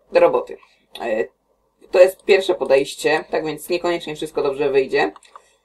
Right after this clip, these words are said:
No ale nieważne. Tak więc musimy zacząć od zbudowania sobie jakiegoś ekranu. Ja tutaj zbuduję ekran y, który będzie miał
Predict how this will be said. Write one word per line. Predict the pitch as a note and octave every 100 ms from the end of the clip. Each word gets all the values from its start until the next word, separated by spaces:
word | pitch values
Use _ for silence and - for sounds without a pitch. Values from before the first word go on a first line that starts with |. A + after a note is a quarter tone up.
| _ -
No | F#3
ale | E3+
nieważne. | D#3 C3+ - - - - _ _ -
Tak | F3
więc | F3 -
musimy | C#3 F#3+ A#3 G#3+
zacząć | G#3 G3+
od | D#3
zbudowania | D3+ D#3 F3 F#3+
sobie | F3+ -
jakiegoś | D3+ D#3 D#3+ -
ekranu. | - D#3+ A#2 A#2+
Ja | F3
tutaj | D#3 E3
zbuduję | D#3+ - D#3 D3 C3+ - _ _
ekran | - - F3 D3 C3 - _ _ _ _ _ - -
y, | D3 C#3
który | - D#3+ D#3
będzie | D3+
miał | C#3 C3